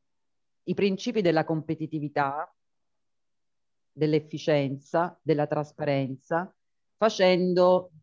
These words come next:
eh, numerose, eh, iniziative competitive. Cito su tutti il concorso del Galateo, per il quale è stata la stazione appaltante Puglia Valore Im-, Immobiliare,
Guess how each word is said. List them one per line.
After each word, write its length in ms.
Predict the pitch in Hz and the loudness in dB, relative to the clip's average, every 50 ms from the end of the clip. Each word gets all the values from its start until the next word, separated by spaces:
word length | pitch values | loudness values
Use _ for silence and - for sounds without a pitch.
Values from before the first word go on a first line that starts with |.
| _ - - _ _ _ _ | _ -20 -20 _ _ _ _
eh, 260 | - 160 156 151 147 | -4 -2 -2 -2 -2
numerose, 840 | 147 170 196 208 208 220 233 226 190 165 - - 160 147 147 147 - | -2 -2 0 2 4 4 6 6 4 2 2 2 2 2 2 0 -2
eh, 320 | - 151 143 143 147 143 | -4 -4 -2 -2 -2 -4
iniziative 880 | 143 - 165 170 165 165 - 175 160 165 - 156 151 143 151 147 143 - | -4 -2 -2 -2 -4 -4 -4 -4 -6 -4 -4 -4 -2 2 2 2 0 0
competitive. 880 | - 160 147 151 156 151 - - - _ 131 131 131 131 135 131 - _ _ _ _ _ _ _ _ _ _ | -6 -8 -6 -6 -8 -10 -10 -16 -20 _ _ -16 -12 -12 -12 -12 -14 _ _ _ _ _ _ _ _ _ _
Cito 380 | _ - - 220 208 214 180 175 | _ -2 0 0 2 2 2 2
su 260 | 170 - 180 165 - | 2 0 -4 -4 -2
tutti 680 | - 202 202 190 185 - _ _ 143 147 147 143 - 151 | -2 -2 0 0 -2 -6 _ _ -2 -2 -2 -2 -2 -6
il 100 | 147 147 | -4 0
concorso 640 | - 160 156 160 - 175 170 170 170 170 - - 143 | 0 -2 -2 0 2 2 2 2 2 -2 -6 -4 -4
del 140 | 139 143 143 | -4 -2 0
Galateo, 640 | 143 156 147 147 147 151 190 180 160 151 143 139 139 | 2 2 4 2 2 4 4 4 6 4 4 2 0
per 140 | 143 143 143 | -2 -6 -10
il 100 | 147 - | -10 -8
quale 300 | _ - 156 156 147 143 | _ 0 2 2 2 0
è 40 | 143 | -4
stata 240 | 143 - 151 139 147 | -4 -4 -4 -4 -4
la 60 | 139 | -6
stazione 380 | - - - - _ 151 143 | -8 -12 -18 -12 _ -4 -4
appaltante 760 | 139 143 - 147 143 143 - - 160 156 147 147 147 - 147 147 | -4 -4 -6 -8 -8 -4 -2 0 0 2 0 -2 -4 -6 -8 -6
Puglia 260 | - 156 151 160 151 | -6 -2 0 0 2
Valore 320 | 143 151 151 151 147 147 | 2 2 2 2 2 0
Im-, 240 | 143 147 156 151 - _ | -2 -4 -8 -10 -12 _
Immobiliare, 1000 | 151 151 156 156 147 143 180 175 175 160 143 139 139 139 143 160 175 - - | -6 -4 -4 -4 -2 -2 0 2 2 2 2 2 0 -2 -2 -2 -4 -4 -6